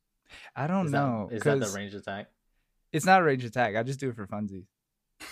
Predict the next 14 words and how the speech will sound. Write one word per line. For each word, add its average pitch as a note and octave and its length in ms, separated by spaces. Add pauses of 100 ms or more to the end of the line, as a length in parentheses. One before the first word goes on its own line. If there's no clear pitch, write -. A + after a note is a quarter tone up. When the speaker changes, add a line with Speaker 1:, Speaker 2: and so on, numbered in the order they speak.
(280)
Speaker 2:
Oh, C3 220
okay. F#2+ 260
So A#2 200
roll A2+ 260
an G#2+ 80
intimidation G2+ 460
check. - 160 (640)
Speaker 1:
Do C3+ 160
I G3 100
have C3 220
intimidation D#3 600
as C3+ 120
an G#2+ 120
ape? B2 220